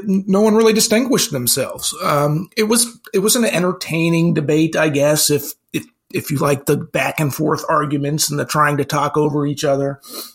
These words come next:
um, stuff. But a-, after this first debate, Donald Trump still remains the front runner by far. I guess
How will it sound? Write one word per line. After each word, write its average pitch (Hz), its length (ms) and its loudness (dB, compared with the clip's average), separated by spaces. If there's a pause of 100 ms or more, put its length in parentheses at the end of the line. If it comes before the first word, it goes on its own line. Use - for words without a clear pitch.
(200)
um, 139 320 -4
stuff. 143 460 -2 (480)
But 156 240 -4 (560)
a-, 190 280 -8
after 190 380 0
this 175 220 2
first 185 320 0
debate, 160 440 0
Donald 165 400 2
Trump 170 360 0 (560)
still 185 380 2
remains 170 760 2
the 160 120 -2
front 160 300 -2
runner 156 240 0
by 143 200 2
far. 151 320 2
I 156 100 4
guess 147 240 -2